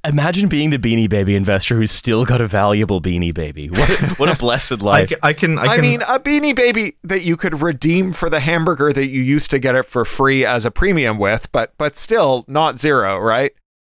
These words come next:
Speaker 2: I, I, I can give you a hint here because I remember what this one is. If you, if you think about, you know how TurboTax, right, has this sort of monopoly on, uh,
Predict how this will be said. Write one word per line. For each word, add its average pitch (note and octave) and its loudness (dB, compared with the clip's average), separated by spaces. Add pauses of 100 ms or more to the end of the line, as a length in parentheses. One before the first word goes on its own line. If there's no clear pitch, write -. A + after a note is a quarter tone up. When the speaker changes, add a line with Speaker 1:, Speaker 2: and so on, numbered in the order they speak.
(240)
Speaker 2:
I, D3+ 2
I, - 2
I F#3 -2
can G3+ -2
give A#3 -2
you G3+ 2
a C3+ 2
hint B2 0
here G#2 2
because F#2 -4
I A2+ 4
remember A#2+ 0
what F#2+ -4
this F2 -8
one D#2+ -4
is. - -12 (400)
If A#2+ -4
you, D3 2
if C#3+ 0
you E3 0
think A3+ 0
about, C#3+ 0 (140)
you E3 0
know G3+ 2
how G3 2
TurboTax, - -4
right, D2 -2
has F#2+ -4
this G2 -6
sort G2 -2
of E2+ -2
monopoly F#2 0
on, E2 -6
uh, C#2 -6